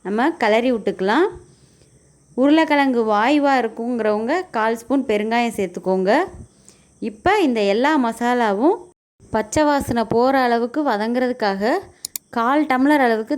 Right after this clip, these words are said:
தண்ணி ஆட் பண்ணியிருக்கேங்க. இது நல்லா வெங்காயத்தோட சேர்ந்து வெந்து வந்துரும். பாருங்க, தண்ணி நல்லா வத்த ஆரம்பிச்சிருச்சு. இந்த ஸ்டேஜில் நம்ம வேக வச்சு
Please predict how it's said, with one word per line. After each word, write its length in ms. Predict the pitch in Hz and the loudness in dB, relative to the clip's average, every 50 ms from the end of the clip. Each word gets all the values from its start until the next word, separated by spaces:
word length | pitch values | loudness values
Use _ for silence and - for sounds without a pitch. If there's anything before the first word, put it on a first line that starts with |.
| - 226 | -2 -2
தண்ணி 240 | 214 233 254 294 311 269 | 0 2 2 2 2 2
ஆட் 120 | 226 208 208 - | 0 -2 -2 -4
பண்ணியிருக்கேங்க. 640 | 202 196 202 190 185 180 175 180 180 175 180 180 196 226 - 381 - - - - - _ _ _ _ _ _ _ _ _ _ _ _ _ _ _ - 214 | -2 -2 -2 -2 -4 -4 -4 -2 -2 0 0 2 2 2 2 0 -2 -10 -14 -20 -20 _ _ _ _ _ _ _ _ _ _ _ _ _ _ _ -6 -2
இது 100 | 226 254 247 | 0 2 2
நல்லா 220 | 220 208 220 247 277 294 240 | 2 2 2 2 2 2 0
வெங்காயத்தோட 600 | 220 208 214 226 226 240 226 233 233 233 247 262 277 277 - | -2 -2 0 2 2 2 0 0 2 2 2 2 0 0 0
சேர்ந்து 300 | 240 233 233 247 262 269 214 208 | 0 0 2 2 0 0 2 2
வெந்து 280 | 202 226 233 240 285 262 | 2 2 4 4 4 4
வந்துரும். 440 | 220 202 196 180 185 185 202 247 330 415 - - - - - _ _ _ _ _ _ _ _ _ _ _ _ _ _ _ - | 4 2 2 0 0 0 2 2 2 0 -2 -6 -14 -16 -18 _ _ _ _ _ _ _ _ _ _ _ _ _ _ _ -6
பாருங்க, 340 | 208 208 214 226 220 220 247 320 320 - | -4 -2 -2 0 0 2 2 0 2 0
தண்ணி 220 | 233 214 220 233 240 226 208 | 0 0 0 0 2 2 2
நல்லா 260 | 196 208 233 254 311 370 370 - - - _ - | 2 2 2 2 2 0 -2 -6 -14 -20 _ -10
வத்த 180 | 190 190 190 - 254 233 220 | -10 -8 -4 -2 -2 0 0
ஆரம்பிச்சிருச்சு. 640 | 214 208 190 185 180 - 190 180 175 - 220 240 302 359 - - - - _ - _ _ - 208 | 0 -2 -2 -4 -6 -6 -8 -8 -8 -6 -4 -4 -4 -4 -6 -10 -20 -20 _ -20 _ _ -4 0
இந்த 220 | 233 269 320 392 - - | 2 4 4 2 2 2
ஸ்டேஜில் 460 | - 262 254 247 202 247 262 311 294 | 2 0 2 2 0 2 2 2 2
நம்ம 200 | 240 220 226 294 359 370 247 208 | 2 0 0 0 2 2 2 2
வேக 280 | 240 269 269 269 262 254 | 2 2 2 2 0 0
வச்சு 220 | 247 240 - - | 0 -2 -6 -10